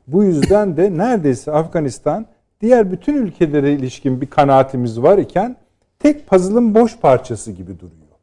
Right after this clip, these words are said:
Mesela İran bile ne kadar problem ama şu anda İran'ı okuyabiliyoruz. İşte şu anlaşması var, bununla uğraşıyor, Çin'le anlaşma yaptı, A B D nükleer, okey.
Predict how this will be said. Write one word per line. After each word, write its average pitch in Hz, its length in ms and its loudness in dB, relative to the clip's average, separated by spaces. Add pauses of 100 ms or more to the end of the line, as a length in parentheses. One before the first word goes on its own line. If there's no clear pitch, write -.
(640)
Mesela 151 300 -2
İran 180 400 4
bile 117 280 2 (320)
ne 170 120 0
kadar 127 360 2
problem 175 480 2
ama 160 160 0
şu 180 160 0
anda 160 220 0
İran'ı 160 340 0
okuyabiliyoruz. 165 920 2 (360)
İşte 127 140 -14
şu 147 140 2
anlaşması 135 600 0
var, 131 220 2
bununla 139 220 2
uğraşıyor, 135 760 4
Çin'le 147 240 -4
anlaşma 139 520 -4
yaptı, 139 380 -2
A 127 260 4
B 139 140 4
D 143 160 -2
nükleer, 165 340 -6
okey. 139 200 -12